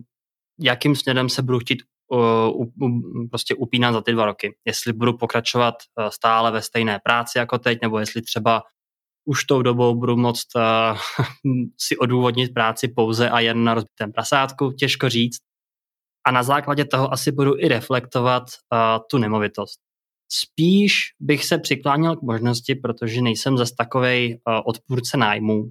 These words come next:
že pobydu ještě pár dní v pronájm-, pár let v pronájmu a první nemovitost by byla asi čistě investičního rázu. Ale je to něco, co se dost možná může jako během několika měsíců změnit a můžu na to mít zase úplně jiný názor,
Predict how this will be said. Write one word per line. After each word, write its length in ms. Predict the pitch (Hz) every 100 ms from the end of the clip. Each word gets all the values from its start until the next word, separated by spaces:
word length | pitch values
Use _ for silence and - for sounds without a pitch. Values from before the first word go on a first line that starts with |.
| _
že 560 | 113 113 110 110 110 110 -
pobydu 340 | 117 120 123
ještě 240 | 113 - 127
pár 300 | 123 113 113
dní 180 | 127
v 100 | 120
pronájm-, 640 | - 110 110 113 113 117 107
pár 240 | 120 120
let 220 | 117 113 117
v 280 | - -
pronájmu 560 | - 110 110 110 113 113 117 _ _ _ _ -
a 100 | 110
první 320 | - 117 123
nemovitost 460 | 117 113 110 117 110
by 120 | 113
byla 240 | 107 110
asi 340 | 110 120 - 117
čistě 340 | - 113 -
investičního 840 | 113 110 107 110 - 113 110 107 107 _
rázu. 320 | 107 101 104 101 _ _ _ _
Ale 300 | 123 135 131
je 80 | 127
to 100 | 131
něco, 260 | 139 127 127
co 120 | 123
se 300 | - 127 120
dost 260 | - 120 -
možná 360 | 120 120 120 117
může 260 | 117 110
jako 520 | 117 110 123 117 113 120
během 420 | 117 113 113 113
několika 400 | 110 117 113 120
měsíců 460 | 113 - 117 -
změnit 460 | 120 113 104 104 107
a 40 |
můžu 220 | 104 104 104
na 100 | 104
to 120 | 110
mít 220 | 107 104
zase 260 | 107 - 107
úplně 300 | 107 107 104
jiný 160 | 101
názor, 340 | 104 101 101